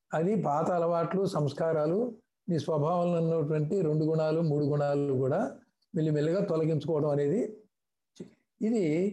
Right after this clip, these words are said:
క్రమంగా జరిగేటువంటిది కాబట్టి నిదానంగా రోజు కొంత పట్టుదలగా, శ్రద్ధగా చేసుకుంటే కొంతకాలానికి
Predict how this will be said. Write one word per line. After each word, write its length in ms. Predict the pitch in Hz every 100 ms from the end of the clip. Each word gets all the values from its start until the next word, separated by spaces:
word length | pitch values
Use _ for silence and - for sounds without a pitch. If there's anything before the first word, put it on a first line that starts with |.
| - - -
క్రమంగా 440 | 156 170 202 196
జరిగేటువంటిది 760 | 180 170 165 165 151 151 147 139
కాబట్టి 760 | 143 143 147 - 123 117 - _ _ _ -
నిదానంగా 580 | 147 180 185 180 175 190
రోజు 500 | 160 170 170 214 208
కొంత 480 | 165 156 208 269 - - _ _ -
పట్టుదలగా, 640 | 147 175 170 170 160 196
శ్రద్ధగా 680 | 147 151 139 147 170 226 - - _ _ _ 170
చేసుకుంటే 680 | 170 - 151 143 254 - - _ _ -
కొంతకాలానికి 1160 | 175 - 175 165 190 190 185 190 240 247 -